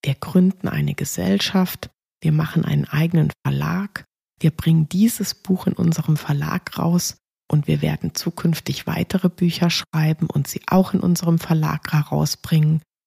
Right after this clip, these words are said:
Und wir werden uns vielleicht mit anderen Autoren zusammentun und deren Bücher auch bei uns herausbringen.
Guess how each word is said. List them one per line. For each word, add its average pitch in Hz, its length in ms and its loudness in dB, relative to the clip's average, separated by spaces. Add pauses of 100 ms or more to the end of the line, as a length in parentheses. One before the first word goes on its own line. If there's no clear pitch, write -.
(260)
Und 190 160 4
wir 170 160 4
werden 160 400 2
uns 151 380 0
vielleicht 151 640 -2 (420)
mit - 200 -4
anderen 196 440 4
Autoren 170 720 2
zusammentun 156 1000 2 (360)
und 143 300 -2
deren 147 300 -2
Bücher 147 480 -6
auch 170 140 -6
bei 156 160 -2
uns 147 280 -2
herausbringen. 151 880 -2